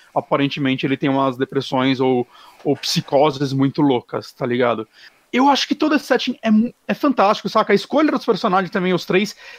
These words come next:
serem bem diferentes entre si, tanto em história, né, o, quanto em, as habilidades deles são diferentes quando você vai ver a skill tree e coisas que cada um faz,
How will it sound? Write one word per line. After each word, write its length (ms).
serem 320
bem 200
diferentes 400
entre 180
si, 100
tanto 240
em 40
história, 580
né, 140
o, 280
quanto 380
em, 800
as 160
habilidades 480
deles 180
são 120
diferentes 340
quando 180
você 80
vai 140
ver 120
a 80
skill 260
tree 480
e 60
coisas 340
que 200
cada 260
um 160
faz, 560